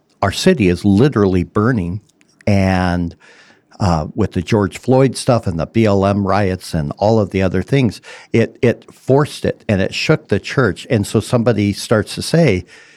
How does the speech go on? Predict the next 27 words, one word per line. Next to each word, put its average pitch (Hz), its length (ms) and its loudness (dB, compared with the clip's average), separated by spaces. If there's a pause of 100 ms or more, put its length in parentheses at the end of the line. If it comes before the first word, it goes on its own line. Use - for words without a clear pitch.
(140)
you 117 100 2
know, 92 320 0 (300)
"Those 117 200 2
police 135 340 -2
officers 92 420 -4
were 90 100 -4
evil. 85 500 -2
They're 90 160 0
wrong. 90 340 0
They're 85 160 -4
this 98 280 -4
or 98 80 -2
that." 90 320 -2
Um, 87 300 -2
and 101 140 -2
then 101 220 0
others 113 320 0
pushing 92 380 -4
back 101 400 -2 (220)
and 98 120 -2
saying, 90 260 0
"No, 110 180 2
those 135 260 2
guys 92 260 -2
were 85 100 -4
evil." 82 340 -2 (760)
Um, 85 440 0